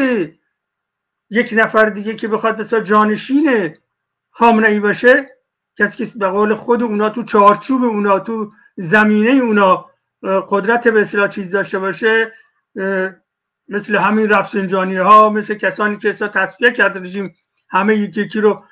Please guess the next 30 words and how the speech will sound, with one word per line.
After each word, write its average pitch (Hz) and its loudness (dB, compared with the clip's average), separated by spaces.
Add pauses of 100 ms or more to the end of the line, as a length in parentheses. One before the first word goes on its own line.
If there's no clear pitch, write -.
(100)
اشاره 196 0
کردی، 220 2
از 202 2
احمد 190 -2
خمینی 196 -4
و 202 0 (360)
رفسنجانی 208 0
و 214 2
امثال 196 0
هم. 190 -2 (360)
و، 202 -2 (680)
اه، 196 -2 (600)
کسی 269 0
نیست. 262 -2 (240)
بنابراین 220 4
این، 294 -4
این 233 -2
ادعا 220 2
رو 240 4
می‌تونست 247 -2
داشته 240 0
باشه 233 -4 (1080)
و 202 0
خود 269 4
این 311 2
ادعا 220 -2
چیز 285 -8
کمی 262 -2
نیست 277 -2
که 240 2